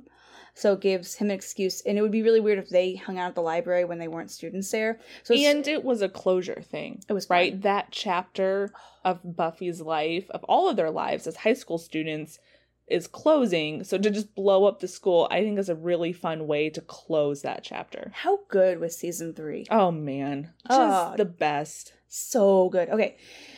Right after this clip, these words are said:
Speaker 1: Um, but now we have our characters, and because they don't have one place where they're all together, things feel a bit disjointed, and we don't have that camaraderie. And,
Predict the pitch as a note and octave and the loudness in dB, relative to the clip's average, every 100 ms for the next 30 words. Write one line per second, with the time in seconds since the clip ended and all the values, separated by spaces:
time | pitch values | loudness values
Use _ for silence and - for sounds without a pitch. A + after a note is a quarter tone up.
0 | - - - B3+ B3 A#3 A#3 A3 A3 D#4+ | -20 -8 2 4 4 2 -2 -2 0 4
1 | B3+ - A#3 A3+ A#3 C4 C4+ C#4 A#3+ A3+ | 4 4 4 4 4 4 6 4 4 0
2 | A3+ G#3 G3+ - E4 D#4+ C4+ G#3+ G3+ G3 | 0 0 0 0 0 0 0 0 0 -2
3 | - A3+ A3 A3 - G3 A3+ - - B3+ | -4 -4 -2 -2 -4 -8 -10 -8 0 4
4 | C#4 C4+ G#3+ A3 G#3+ G3 G3+ A#3 A#3 G3+ | 4 2 0 0 2 0 0 -4 -4 -4
5 | F#3+ F#3 F3+ F#3 F#3 G3+ G#3+ G#3+ - F3+ | -4 -10 -6 -4 -2 -2 -4 -6 0 0
6 | F3+ G#3+ - - - F#3 F#3 - - F3+ | 2 -2 -8 -14 -6 -2 0 0 0 2
7 | F#3+ F#3+ F#3 E3 E3+ F#3+ A3 A#3+ _ _ | 2 -2 -8 -8 -2 0 -2 -4 _ _
8 | _ G#3+ G#3+ A3 A#3+ - - G3 G3 G#3 | _ -4 -2 0 -2 -4 -2 0 2 -2
9 | - F#3 E3+ - F#3+ - F#3 E3+ E3+ E3 | -2 -4 -6 -8 -12 -10 -14 -8 -6 -6
10 | D#3+ - - - - - - G3+ G3+ G3+ | -8 -10 -12 -14 -20 -20 -6 0 0 0
11 | E3+ G3 G#3 A3+ - G3+ F#3+ F3+ F3+ - | -2 0 0 -2 -4 -2 -2 0 -2 -2
12 | - F3+ F3 E3+ F3+ G#3+ C4 C#4 D4 D4 | -10 -8 -6 -4 0 2 2 0 -4 -6
13 | - - - A3+ A#3 | -16 -20 0 2 2